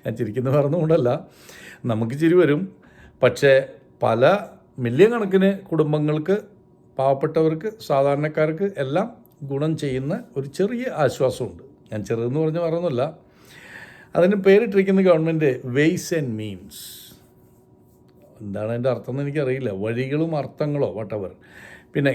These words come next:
ഗവൺമെൻറ് Ways and Means എന്നൊരു അടിപൊളി പ്രോഗ്രാം സാധാരണക്കാരന് വേണ്ടി ഇൻകം ടാക്സ് ഇളവ് കൊണ്ടുവന്നിട്ടുണ്ട്. ഇന്ന് മുതൽ, ഇന്ന് എന്ന് പറഞ്ഞാൽ ജൂലൈ ഒന്ന് കാനഡ മുതൽ, ഏഹ്,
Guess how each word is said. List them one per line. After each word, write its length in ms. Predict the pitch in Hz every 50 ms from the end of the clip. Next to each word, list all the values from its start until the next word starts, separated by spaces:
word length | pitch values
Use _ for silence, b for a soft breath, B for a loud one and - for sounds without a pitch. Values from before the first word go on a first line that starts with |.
| 120 139
ഗവൺമെൻറ് 460 | 143 151 160 170 180 190 196 185 151 131 135
Ways 200 | 151 180 196 190 226 233
and 80 | 220 196
Means 200 | 180 175 175 156 - 180
എന്നൊരു 240 | 156 160 165 165 165 151
അടിപൊളി 440 | 147 - - 190 190 214 208 202 196 -
പ്രോഗ്രാം 400 | 143 131 127 135 131 131 139 135 - - - -
സാധാരണക്കാരന് 720 | 127 127 131 139 151 160 165 180 185 196 196 196 196 185 147 131
വേണ്ടി 220 | 123 101 92 98 - _ _ - 147
ഇൻകം 240 | 160 190 214 226 220 233
ടാക്സ് 300 | 208 185 - - 160 165 165 160 - 143 143
ഇളവ് 260 | 143 156 175 196 202 190 147
കൊണ്ടുവന്നിട്ടുണ്ട്. 580 | 120 113 113 110 101 101 98 98 101 92 - - - _ _ _ _ - 151 165
ഇന്ന് 240 | 185 214 233 247 254 202
മുതൽ, 220 | 151 123 120 107 95 90 - - _ _ _ _ _ _ _ _ _ _ - 120
ഇന്ന് 180 | 123 139 160 190 202
എന്ന് 140 | 185 170 170
പറഞ്ഞാൽ 300 | 170 170 190 190 185 135 139 131
ജൂലൈ 220 | 143 151 160 180 185 175 156
ഒന്ന് 120 | 156 131 165
കാനഡ 400 | 156 143 139 147 147 156 160 170 180 180 165
മുതൽ, 220 | 131 113 117 113 120 131 151 185 190 - - b b b b b b b b b b b b b b b b b b b b b b _ _ _ _ _ _ _ _ _ _ _ _ - 127 120
ഏഹ്, 640 | 117 117 117 117 113 113 113 113 113 113 113 113